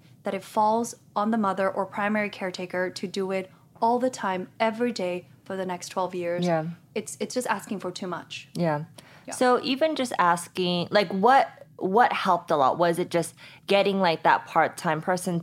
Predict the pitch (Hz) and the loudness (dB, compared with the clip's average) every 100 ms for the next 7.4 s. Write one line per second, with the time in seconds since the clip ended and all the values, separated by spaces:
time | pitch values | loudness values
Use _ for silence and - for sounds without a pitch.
0 | - 165 151 151 - 160 - 233 - 247 | -2 0 0 0 -4 -6 -2 -2 0 2
1 | 175 139 175 160 170 170 180 - - 160 | 0 2 -2 4 6 8 6 2 -4 0
2 | 156 151 - 156 160 156 160 160 233 233 | 2 0 -2 0 0 0 -2 -2 -4 -2
3 | 269 262 277 302 220 170 170 175 170 214 | -2 0 0 -2 -2 -2 -2 0 4 6
4 | - 170 160 160 - 160 151 147 143 147 | 6 4 4 0 0 2 2 2 0 0
5 | 160 160 147 - 139 131 - 127 - - | 0 2 0 -4 -6 -6 -6 -2 -2 -4
6 | 110 87 67 180 - - - - - - | -6 -4 -4 -8 -16 -20 -20 -20 -12 0
7 | 233 233 269 262 | 0 2 -2 -2